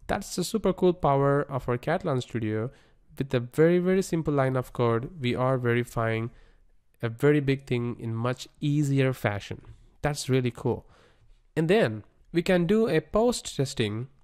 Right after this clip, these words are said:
something like this. So basically it is gonna send a request for us, uh,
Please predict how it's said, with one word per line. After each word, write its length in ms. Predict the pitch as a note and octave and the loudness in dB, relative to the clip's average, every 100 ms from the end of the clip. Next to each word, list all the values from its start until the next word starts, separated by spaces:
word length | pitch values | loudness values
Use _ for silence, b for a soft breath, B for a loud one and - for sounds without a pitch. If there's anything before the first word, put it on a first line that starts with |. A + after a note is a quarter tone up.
| _ | _
something 320 | - F#3+ F3+ | -4 -2 0
like 180 | C3 A#2 | 0 -2
this. 400 | A#2 - - - - | -4 -6 -12 -20 -12
So 160 | - E3+ | -2 4
basically 600 | F3+ F#3 E3 C#3 C3+ C3 | 6 6 6 8 8 6
it 60 | |
is 100 | C3 | 4
gonna 180 | D3 C#3 | 4 4
send 280 | C#3 C3 C3 | 4 2 2
a 200 | - A#2+ | 0 2
request 420 | A#2 - D3+ - | 0 2 -2 -2
for 240 | - B2+ | -2 2
us, 360 | A#2+ B2 B2+ - | 4 2 0 -6
uh, 500 | B2 A2 G#2 G2+ G2+ | -2 0 0 0 -4